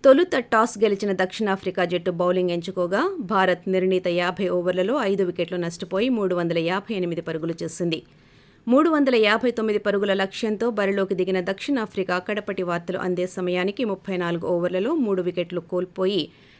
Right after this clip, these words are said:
రెండు వందల పద్నాలుగు పరుగులు చేసింది. భారత ఆటగాళ్లలో రుతురాజ్ గాయక్వాడ్ డెబ్బై రెండు బంతుల్లో వంద పరుగులు చేయడంతో వన్డే కెరీర్లో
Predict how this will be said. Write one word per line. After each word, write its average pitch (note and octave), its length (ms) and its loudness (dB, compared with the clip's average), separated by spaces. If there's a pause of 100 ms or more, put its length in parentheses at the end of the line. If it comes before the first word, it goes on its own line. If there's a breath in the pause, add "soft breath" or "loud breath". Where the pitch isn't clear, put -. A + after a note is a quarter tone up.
రెండు C4 260 6
వందల G#3 240 2
పద్నాలుగు E3+ 500 -2
పరుగులు E3 440 -2
చేసింది. E3+ 380 0 (600 soft breath)
భారత G#3+ 400 4 (140)
ఆటగాళ్లలో F#3 680 2
రుతురాజ్ F#3+ 520 0
గాయక్వాడ్ F3 500 -2
డెబ్బై F3+ 260 -2
రెండు F3 220 0
బంతుల్లో E3+ 460 -2
వంద F#3 260 0
పరుగులు F3 380 -2 (100)
చేయడంతో E3+ 420 -2 (160)
వన్డే F#3 360 0
కెరీర్లో F#3+ 580 -2